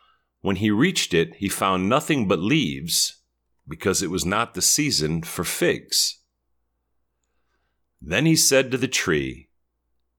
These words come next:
'May no one ever eat fruit from you again.' And his disciples heard him say it." Then in verse twenty, this story picks up and simply says, "In the morning,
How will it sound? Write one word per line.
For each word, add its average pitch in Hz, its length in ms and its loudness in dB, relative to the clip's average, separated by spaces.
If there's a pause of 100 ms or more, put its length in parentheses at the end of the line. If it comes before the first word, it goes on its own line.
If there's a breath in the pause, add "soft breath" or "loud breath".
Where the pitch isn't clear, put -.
(240)
'May 85 180 0
no 101 240 2
one 85 380 0
ever 90 440 2
eat 87 200 -4
fruit 87 380 -2
from 80 240 -2
you 82 120 4
again.' 85 460 -2 (1500)
And 76 160 -8
his 87 160 0
disciples 80 720 0
heard 82 380 0
him 76 200 -4
say 90 320 2
it." - 260 -16 (2250)
Then 107 220 2
in 95 60 0
verse 90 280 2
twenty, 80 600 -2 (1000)
this 87 200 0
story 92 340 4
picks - 380 -2
up 110 200 2
and 82 120 -4
simply 82 360 0
says, 80 540 0
"In 113 180 2
the 143 60 2
morning, 85 640 0